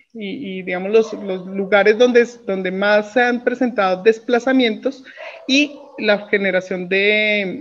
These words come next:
de, de unidades económicas, como, eh, por ejemplo, de, de monocultivos, en especial de palma, eh,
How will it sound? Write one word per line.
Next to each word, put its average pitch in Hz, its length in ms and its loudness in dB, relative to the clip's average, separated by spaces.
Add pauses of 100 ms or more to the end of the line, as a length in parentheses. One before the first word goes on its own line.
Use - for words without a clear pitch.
de, 170 840 -6 (960)
de 208 120 8
unidades 214 460 2
económicas, 208 1040 2 (260)
como, 196 280 -8
eh, 185 420 -6
por 208 80 0
ejemplo, 196 380 -2
de, 214 240 4
de 202 100 -2
monocultivos, 202 840 0
en 190 80 -4
especial 180 680 -6
de 196 680 -2
palma, 202 640 0
eh, 180 500 -2